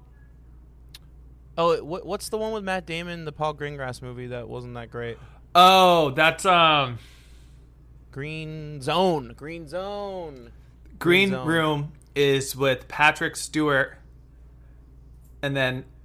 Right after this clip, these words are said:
Speaker 2: uh, Ansel Elgort. You know, R I P. That
Speaker 1: Yeah.
Speaker 2: movie's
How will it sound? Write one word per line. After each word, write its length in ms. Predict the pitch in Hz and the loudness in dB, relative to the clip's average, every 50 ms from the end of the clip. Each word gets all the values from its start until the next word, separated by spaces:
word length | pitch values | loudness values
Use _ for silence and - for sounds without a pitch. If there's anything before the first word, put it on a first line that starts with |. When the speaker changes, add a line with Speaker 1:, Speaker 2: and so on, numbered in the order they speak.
| - - | -10 -6
Speaker 2:
uh, 420 | 123 123 123 120 117 113 113 110 - - - | -2 0 0 0 0 -2 -2 -4 -4 0 0
Ansel 400 | 139 139 135 - - 147 139 - | 0 0 0 -2 -2 -2 -2 0
Elgort. 400 | 131 127 127 127 117 110 110 - - - - - - - - - - - - - - | 0 0 0 -2 -4 -6 -6 -6 -10 -20 -20 -20 -20 -20 -20 -20 -20 -20 -20 -20 -16
You 60 | - | -10
know, 220 | 123 117 113 110 113 - - - - - - - - - | -8 -6 -6 -8 -8 -14 -20 -20 -20 -20 -20 -20 -10 -2
R 180 | 127 131 131 131 | 0 2 2 2
I 80 | 127 123 | 2 0
P. 420 | - - 139 139 127 113 104 - - - - - - - | -2 -4 -2 -2 -2 -4 -6 -10 -18 -20 -20 -20 -6 4
That 180 | - 175 185 196 | 8 8 8 8
Speaker 1:
Yeah. 60 | 185 | 6
Speaker 2:
movie's 220 | 156 147 139 - | 4 2 0 -2